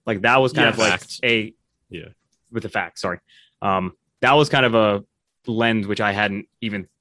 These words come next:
Speaker 1: thought to apply, to be frank. Like, um, I never really, um, investigated why, like, that reasoning was kind of, like, by default taken in my mind almost. Um, so I guess I, I'm gonna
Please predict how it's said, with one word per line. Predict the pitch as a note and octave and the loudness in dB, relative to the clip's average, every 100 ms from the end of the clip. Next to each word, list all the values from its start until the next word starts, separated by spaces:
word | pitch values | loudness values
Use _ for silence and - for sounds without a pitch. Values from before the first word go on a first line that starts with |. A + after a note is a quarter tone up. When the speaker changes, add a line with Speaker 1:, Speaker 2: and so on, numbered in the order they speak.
| _ _ - | _ _ -2
Speaker 1:
thought | G#2 F#2 | 0 0
to | G2+ | -4
apply, | F2+ G2+ F#2 E2+ | -6 -2 -2 -4
to | - | -8
be | F2+ | -10
frank. | - F2+ E2+ - - | -8 -8 -8 -8 0
Like, | F#2 - _ | 0 -2 _
um, | A2 F#2+ F2 F2+ - - | 2 2 2 -2 -10 -2
I | G#2+ | 2
never | A2+ G#2+ | 2 4
really, | G#2+ G#2 G2 - _ _ _ _ _ _ | 4 4 2 -2 _ _ _ _ _ _
um, | G#2+ G#2+ | -2 -2
investigated | G2 A2+ - G2+ G2+ F#2+ | 2 0 0 -4 -2 -2
why, | F2+ G2 G2 | -4 -2 0
like, | F#2+ F2+ | -2 -6
that | F#2+ G2 G2+ | -2 -2 -2
reasoning | G2 G2+ F#2 F2+ F2 E2+ _ _ _ _ _ | -8 -8 -8 -8 -8 -10 _ _ _ _ _
was | F#2+ F2+ F2 - - _ _ _ _ - | 2 2 0 -4 -12 _ _ _ _ -2
kind | G#2+ | 0
of, | F#2+ | 2
like, | F#2 - _ _ _ _ _ - A2+ _ _ _ _ | 0 -2 _ _ _ _ _ -18 -18 _ _ _ _
by | A#2 | 0
default | G#2 G#2 G2+ - | 2 0 -2 -2
taken | G#2 G2+ F#2+ F2 - | -4 -2 -4 -8 -10
in | G#2+ | -6
my | F#2 | -2
mind | F#2 F#2 F2 F#2 | 0 0 -2 -6
almost. | F2 E2+ - - _ _ _ - _ | -10 -8 -12 -16 _ _ _ -20 _
Um, | G2 F#2 | 0 0
so | F#2 B2 A#2+ - | 2 2 2 2
I | |
guess | B2+ D3 - | 2 2 0
I, | B2+ D3 | 0 2
I'm | - D3+ | 4 4
gonna | D3+ A2 | 6 4